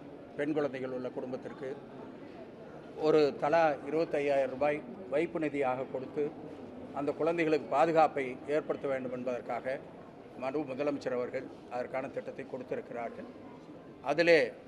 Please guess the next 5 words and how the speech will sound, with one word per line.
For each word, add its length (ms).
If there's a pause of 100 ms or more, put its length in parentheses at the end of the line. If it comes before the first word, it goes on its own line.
(160)
நம்முடைய 500
மாவட்டத்திலே 560
இன்றைக்கு 500 (1600)
ஆயிரத்தி 540
நாற்பத்தெட்டு 800